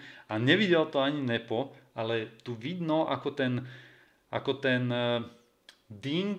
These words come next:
vlastne strašne hlboko a ďaleko rozmýšľal a pokiaľ trénujete šachy, tak trénuje aj on a trénuje puzzles, pretože toto je začiatok jedného krásneho puzzle,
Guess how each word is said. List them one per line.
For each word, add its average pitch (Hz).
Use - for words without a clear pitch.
vlastne 131
strašne 165
hlboko 147
a -
ďaleko 131
rozmýšľal 110
a 101
pokiaľ 156
trénujete 147
šachy, 120
tak -
trénuje 131
aj 101
on 117
a 101
trénuje 110
puzzles, 143
pretože 120
toto 170
je 110
začiatok 131
jedného 117
krásneho 143
puzzle, 117